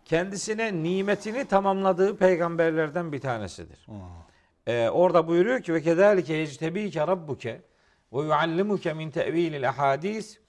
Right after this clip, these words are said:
Speaker 1: ve yutimmu ni'metehu aleyke." Yani Allah seni seçecek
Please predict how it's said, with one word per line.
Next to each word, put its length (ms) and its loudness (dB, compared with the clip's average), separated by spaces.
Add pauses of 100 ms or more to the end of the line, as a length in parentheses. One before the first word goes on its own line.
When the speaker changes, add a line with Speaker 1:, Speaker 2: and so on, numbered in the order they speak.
(460)
Speaker 1:
ve 100 0
yutimmu 480 -2
ni'metehu 680 2
aleyke." 580 2 (560)
Yani 260 -2
Allah 320 4
seni 560 -4
seçecek 760 -4